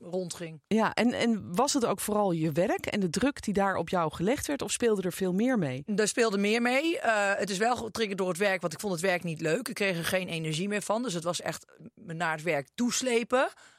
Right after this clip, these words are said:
Speaker 1: Eh, 's ochtends huilend in je dure leaseauto stappen, daar je ding doen en dan weer huilend, "Oh,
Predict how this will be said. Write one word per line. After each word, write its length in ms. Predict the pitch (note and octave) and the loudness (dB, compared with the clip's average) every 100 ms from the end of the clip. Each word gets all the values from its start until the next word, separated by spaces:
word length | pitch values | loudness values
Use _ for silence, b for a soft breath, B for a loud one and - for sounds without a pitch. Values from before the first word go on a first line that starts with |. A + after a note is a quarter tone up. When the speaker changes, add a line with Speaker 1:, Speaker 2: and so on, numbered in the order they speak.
| b - | b -2
Speaker 1:
Eh, 460 | F#3+ F#3 F3 E3+ E3 | 2 2 4 2 0
's 120 | F3+ | -4
ochtends 280 | G#3+ - D#3 | -4 -4 -2
huilend 280 | F3 F3+ E3 | 0 0 0
in 80 | F3 | -2
je 80 | |
dure 260 | D#3 F3 E3 | -2 -4 -2
leaseauto 380 | F3 F3 D#3 D#3 | -2 0 -2 -2
stappen, 500 | - D3 D#3+ D3+ C3 | -2 -2 0 -2 0
daar 260 | E3+ D#3+ D#3+ | 0 2 0
je 160 | D#3 | 0
ding 260 | D3 E3 D3+ | 2 2 0
doen 200 | D3+ D3 | -4 -4
en 180 | D3+ D#3 | -4 -2
dan 140 | D3 | -2
weer 100 | D#3 | 0
huilend, 460 | E3 E3+ D#3 C#3+ - | 0 0 -2 -4 -2
"Oh, 340 | F3+ D3+ | 0 0